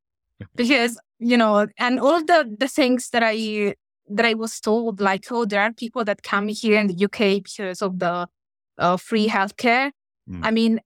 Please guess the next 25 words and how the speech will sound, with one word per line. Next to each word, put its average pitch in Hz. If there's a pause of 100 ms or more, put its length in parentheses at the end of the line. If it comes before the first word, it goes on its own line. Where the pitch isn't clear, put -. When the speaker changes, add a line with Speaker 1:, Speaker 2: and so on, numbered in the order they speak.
Speaker 2:
do 269
you 403
even 381
know 392
what 285
happens 202
in 175
European 190
countries? 190
Because 240
Speaker 1:
Mm. 302
Speaker 2:
Italy 285
has 170
free 208
healthcare 196
and 220
it 226
Speaker 1:
Mm. 233
Speaker 2:
works 320
better 233
than 180
the 185
N 190
H 185
S. 175